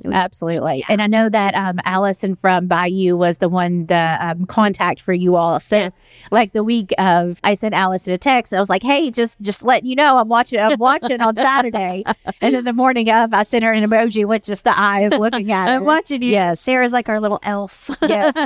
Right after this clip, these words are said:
Speaker 2: So talking about the photography and food being important, where did Lauren come in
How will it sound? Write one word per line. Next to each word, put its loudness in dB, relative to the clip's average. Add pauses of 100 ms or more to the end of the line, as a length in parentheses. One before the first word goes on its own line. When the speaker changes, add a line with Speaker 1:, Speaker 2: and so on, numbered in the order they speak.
(1200)
Speaker 2:
So 2
talking 4
about 0 (440)
the 2
photography -2
and 0 (880)
food 2
being -2
important, -4 (1200)
where 2 (340)
did 2 (100)
Lauren 0
come -2
in -4